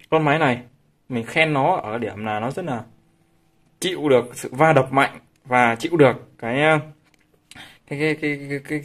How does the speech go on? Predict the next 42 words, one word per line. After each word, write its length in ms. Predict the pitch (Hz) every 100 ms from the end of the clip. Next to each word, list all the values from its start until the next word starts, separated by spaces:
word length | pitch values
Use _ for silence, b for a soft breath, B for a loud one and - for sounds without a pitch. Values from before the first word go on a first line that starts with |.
| -
cái 100 | 165
dùng 220 | 139 127
như 80 | 151
phá 260 | 143 135 165
của 60 |
mình. 160 | 127 120 - - B B B
Thứ 80 | 160
nhất 100 | 185
là 80 | 151
mình 240 | 131 120
vừa 140 | 117 117
sạc, 380 | 123 117 113
vừa 100 | 117
chơi 340 | 113 151 143 135
game, 400 | 147 147 147 135
và 80 | 113
nghe 220 | 131 139
nhạc 240 | 127 113 117
suốt 200 | 156 -
ngày, 380 | 135 123 110 - B B B
à, 500 | 117 107 104 98 98 - b b b
à, 160 | 110 104
rồi 240 | 95 98
nghe 160 | 113 139
sách 220 | 139 160
nói, 480 | 123 135 208 240 220
rồi 180 | 127 110
là, 300 | 110 107 101 - b b _ -
ừ, 60 | 123 - - - _ _ _ _ _ _ _
đa 200 | 147 156
nhiệm 260 | 151 151 127
với 80 | 139
nó 180 | 127 151
rất 160 | 226
là 60 | 143
nhiều 160 | 120 107
thứ, 220 | 113 156 - _ _ -
và 120 | 113
nó 80 | 127
rất 140 | 208
là 60 | 196
khỏe. 360 | - 98 90